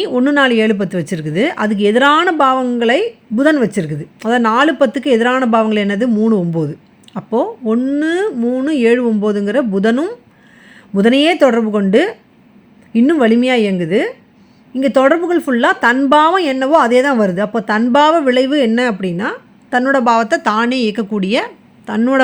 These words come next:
பாவத்தையும் வலிமையாக செயல்படுத்தக்கூடிய, தான் சொந்த ஸ்டார் அல்லது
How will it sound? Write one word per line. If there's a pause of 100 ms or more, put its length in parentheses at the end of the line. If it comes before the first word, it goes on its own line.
பாவத்தையும் (220)
வலிமையாக
செயல்படுத்தக்கூடிய,
தான்
சொந்த
ஸ்டார்
அல்லது